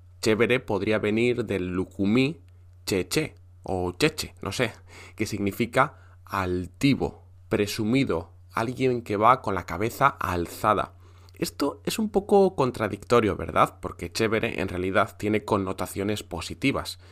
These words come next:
Pero eso me recuerda bastante a lo que ocurre en español con la palabra chulo,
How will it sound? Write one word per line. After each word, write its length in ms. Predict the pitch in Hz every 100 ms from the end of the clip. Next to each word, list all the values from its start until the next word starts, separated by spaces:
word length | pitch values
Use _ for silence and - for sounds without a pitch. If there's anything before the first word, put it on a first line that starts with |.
| - - - - -
Pero 240 | 151 151 160
eso 240 | 131 - 139
me 160 | 135
recuerda 520 | 120 117 - 135 123
bastante 600 | 113 95 - 135 117 117 -
a 140 | 82
lo 100 | 92
que 140 | -
ocurre 560 | 95 - 117 110 120 -
en 100 | 98
español 640 | 95 - 107 117 117 110
con 160 | - 101
la 120 | 85
palabra 600 | 92 92 95 92 90 -
chulo, 380 | - 214 131 -